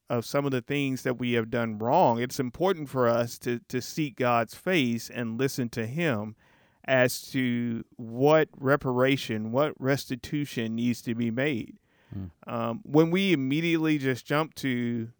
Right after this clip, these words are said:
Speaker 1: "This is what we need to do," or, "This is what we don't need to do," then we are, then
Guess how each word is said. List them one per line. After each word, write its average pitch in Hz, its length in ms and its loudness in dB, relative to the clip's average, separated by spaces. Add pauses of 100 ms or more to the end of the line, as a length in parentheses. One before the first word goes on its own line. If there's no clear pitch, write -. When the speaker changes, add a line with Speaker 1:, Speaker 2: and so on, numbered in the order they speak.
(320)
Speaker 1:
"This 135 220 -2
is 135 140 -2
what 131 180 2
we 127 100 -2
need 120 180 -2
to 117 80 -8
do," 123 220 0
or, 113 60 0
"This 113 220 -6
is 123 140 -4
what 120 160 0
we 113 140 -6
don't 135 360 -2
need 107 180 -4
to 110 80 -8
do," 104 360 -8 (360)
then 123 280 -2
we 131 240 4
are, 117 580 4 (460)
then 135 340 2